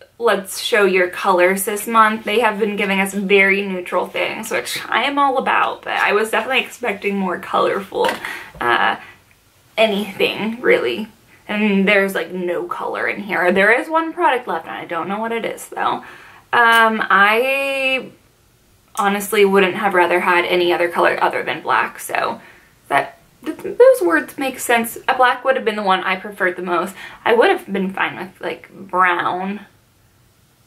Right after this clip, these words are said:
Really, I would have been fine with any of them, but, like, this is definitely the best one I could have received. So, I'm happy with this. I just, like,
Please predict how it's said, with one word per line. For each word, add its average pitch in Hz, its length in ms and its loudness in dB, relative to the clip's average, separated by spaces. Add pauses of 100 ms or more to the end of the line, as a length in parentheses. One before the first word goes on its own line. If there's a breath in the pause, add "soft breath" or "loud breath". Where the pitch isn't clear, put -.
(300)
Really, 339 260 6
I 247 120 2
would 403 120 2
have 339 80 4
been 240 80 -4
fine 175 180 0
with 180 120 -16
any 110 200 -14
of - 80 -16
them, 160 180 -6
but, 185 140 -2
like, 208 160 0
this 226 160 2
is 226 180 0
definitely 185 460 -4
the 175 80 -2
best 175 200 -6
one - 360 -10
I 156 160 -8
could - 260 -14
have - 260 -8
received. - 640 -14 (360 loud breath)
So, - 680 -2
I'm 220 200 2
happy - 340 -2
with - 200 -6
this. - 220 -2
I 214 120 4
just, 233 220 -2
like, - 220 -2